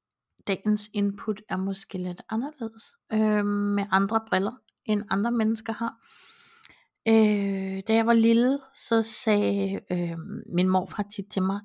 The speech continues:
at kedsomhed var roden til alt ondt. Samtidig så sagde de også, at det var sundt for børn at kede sig, for det gav hjernekapacitet og udvikling og innovation. Øhm, innovation var ikke et ord, man brugte i halvfjerdserne, men,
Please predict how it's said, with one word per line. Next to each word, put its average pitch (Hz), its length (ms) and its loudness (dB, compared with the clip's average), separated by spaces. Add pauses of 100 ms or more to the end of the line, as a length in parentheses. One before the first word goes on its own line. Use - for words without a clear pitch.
at 185 100 -4 (140)
kedsomhed 190 500 0
var 175 80 -4
roden 190 300 -4
til 190 120 -6
alt - 200 -6 (100)
ondt. - 320 -4 (680)
Samtidig 233 640 2
så 220 120 -4
sagde 202 360 2
de 208 120 4
også, 196 260 2
at 202 100 -6
det 196 80 2
var 190 80 2
sundt 233 360 0
for - 100 -6
børn 208 300 -2
at 202 80 0
kede 214 260 6
sig, 220 160 -6
for - 120 -10
det 165 160 -12
gav 160 400 -4 (120)
hjernekapacitet 180 1120 -6
og 165 160 -8
udvikling 202 760 2
og 185 100 -4
innovation. 185 640 -4 (680)
Øhm, 202 280 2 (420)
innovation 175 480 -2
var 160 60 0
ikke 170 160 0
et 180 60 -2
ord, 190 180 -2
man 185 180 -4
brugte 185 260 -6
i 185 40 0
halvfjerdserne, 202 540 -2
men, 220 200 0